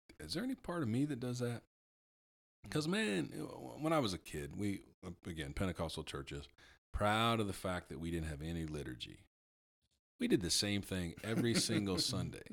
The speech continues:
Speaker 1: We had more of a rock solid liturgy.
Speaker 2: Mm-hmm.
Speaker 1: We might have sung the song a lot of times,
Speaker 2: Mm.
Speaker 1: but, you know, it was like three songs,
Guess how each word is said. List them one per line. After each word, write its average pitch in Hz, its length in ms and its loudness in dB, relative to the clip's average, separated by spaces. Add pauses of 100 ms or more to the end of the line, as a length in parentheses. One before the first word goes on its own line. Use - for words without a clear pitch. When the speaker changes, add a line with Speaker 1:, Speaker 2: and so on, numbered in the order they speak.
Speaker 1:
We 160 140 6
had 160 200 8
more 107 220 6
of 90 80 4
a 76 80 0
rock 104 360 2
solid 90 460 -2
liturgy. 73 560 -4
Speaker 2:
Mm-hmm. 185 260 -4
Speaker 1:
We 156 100 8
might 120 160 6
have 80 100 0
sung 80 240 0
the 58 120 -10
song 143 520 4
a 69 60 -4
lot 67 220 -4
of - 80 -12
times, - 520 -12 (220)
Speaker 2:
Mm. 87 180 -8 (140)
Speaker 1:
but, 208 120 -2
you 214 120 4
know, 156 320 6
it 98 100 0
was 101 220 -2
like 80 260 -4
three 165 320 0
songs, 117 800 -2